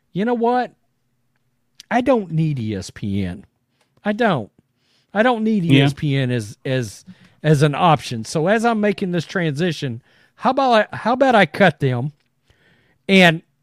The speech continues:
Speaker 1: look, I've, I've said this before. Hey, Dana, we'd love to see U F C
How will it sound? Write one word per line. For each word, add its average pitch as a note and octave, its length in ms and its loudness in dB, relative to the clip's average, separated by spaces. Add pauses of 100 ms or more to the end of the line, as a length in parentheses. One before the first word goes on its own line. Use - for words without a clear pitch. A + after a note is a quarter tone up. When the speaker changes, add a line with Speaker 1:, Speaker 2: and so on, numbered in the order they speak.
(500)
Speaker 1:
look, G#3 280 4
I've, D3+ 300 0 (100)
I've E3 240 0
said F#3+ 260 2
this F#3+ 140 2
before. E3 680 0 (680)
Hey, F#3 180 2
Dana, F#3 540 2 (840)
we'd F#3 220 0
love G#3 220 6
to E3 100 4
see F3 160 -4
U E3+ 240 2
F D#3+ 140 0
C D#3+ 560 0